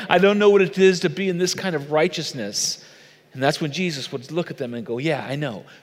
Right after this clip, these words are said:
Follow me. You're invited to it with all that you are.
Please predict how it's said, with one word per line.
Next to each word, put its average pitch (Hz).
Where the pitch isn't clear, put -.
Follow 156
me. 98
You're 165
invited 175
to 175
it -
with 147
all 160
that 156
you 139
are. 120